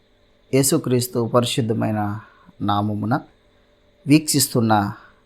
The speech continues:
మీ అందరికీ ప్రభు అయిన యేసుక్రీస్తు నామములో వందనాలు. బాగున్నారు కదా?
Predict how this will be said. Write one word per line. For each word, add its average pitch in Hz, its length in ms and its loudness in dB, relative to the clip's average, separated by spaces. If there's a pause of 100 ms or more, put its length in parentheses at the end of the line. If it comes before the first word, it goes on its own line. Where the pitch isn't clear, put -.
(120)
మీ 107 100 0
అందరికీ 151 720 4
ప్రభు 113 360 2
అయిన 107 140 -2
యేసుక్రీస్తు 117 960 -4 (440)
నామములో 107 540 -2
వందనాలు. 92 480 -6 (1040)
బాగున్నారు 104 380 2
కదా? 101 280 -2